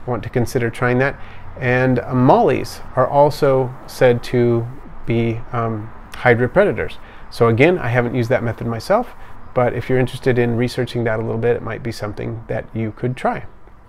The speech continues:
So I hope this has been a good overview of some of the, uh, methods of dealing with Hydra, uh, both prevention and treatment. And if you have a method that you have used to control Hydra successfully,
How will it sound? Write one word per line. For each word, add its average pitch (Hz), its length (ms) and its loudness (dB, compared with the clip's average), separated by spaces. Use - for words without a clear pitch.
So 165 280 6
I 156 100 -2
hope 202 280 2
this 180 180 2
has 160 120 0
been 170 540 4
a 143 300 4
good 147 300 6
overview 160 580 6
of 139 200 4
some 143 220 2
of 131 200 2
the, 131 280 4
uh, 123 260 2
methods 143 420 2
of 117 140 0
dealing 139 320 4
with 123 140 2
Hydra, 160 520 4
uh, 123 140 -2
both 120 340 0
prevention 131 680 4
and 120 280 0
treatment. 240 460 -2
And 131 160 4
if 135 180 4
you 220 140 4
have 196 140 2
a 165 60 4
method 151 520 4
that 156 200 0
you 220 180 4
have 147 160 2
used 131 260 2
to 123 80 -2
control 120 540 2
Hydra 120 340 2
successfully, 123 680 -4